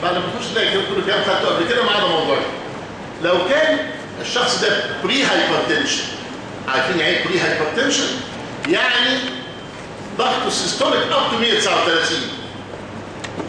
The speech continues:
وضغطه الدايستوليك up to eighty nine، تسعة وتمانين.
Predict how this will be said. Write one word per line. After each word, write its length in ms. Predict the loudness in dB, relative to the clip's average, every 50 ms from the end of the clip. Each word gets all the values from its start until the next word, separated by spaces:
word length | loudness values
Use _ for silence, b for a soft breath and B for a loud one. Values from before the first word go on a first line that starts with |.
| -8 -8 -6 -6 -6 -6 -6 -8 -2 0
وضغطه 400 | 2 2 4 2 2 2 0 0
الدايستوليك 560 | 2 2 4 4 2 4 2 2 2 2 2
up 400 | 0 0 2 2 2 2 2 0
to 160 | 0 0 0 0 -2 -4 -6 -8 -10 -10 -6 -2 0
eighty 220 | 0 2 2 2
nine، 520 | 4 4 4 2 2 2 0 0 0 0
تسعة 300 | 2 2 2 2 2 2
وتمانين. 500 | 2 2 2 2 2 2 2 2 2 0